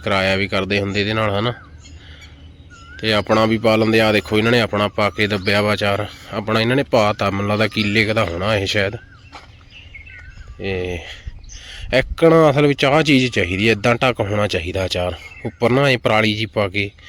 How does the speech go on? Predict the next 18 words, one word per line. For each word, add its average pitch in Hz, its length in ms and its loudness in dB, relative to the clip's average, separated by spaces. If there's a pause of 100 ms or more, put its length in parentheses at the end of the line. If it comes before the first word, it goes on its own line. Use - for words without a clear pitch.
(480)
ਪਰਾਲੀ 120 400 4
ਤਾਂ 127 320 2
ਕਰਕੇ 135 300 0
ਪਾਉਣੀ 131 280 2
ਪੈਂਦੀ 131 360 2
ਆ, 139 200 4
ਇਹ 135 80 4
ਜਿਹੜੀ 131 200 2
ਮਿੱਟੀ 127 360 2
ਆ 131 60 6
ਫਿਰ 131 140 4
ਮੀਂਹ 127 220 4
'ਚ - 100 2
ਹੜਦੀ 117 380 2
ਨਹੀਂ 113 120 2
ਸਾਰੀ, 101 300 -2 (1160)
ਤਾਂ 120 220 2
ਕਰਕੇ 127 320 0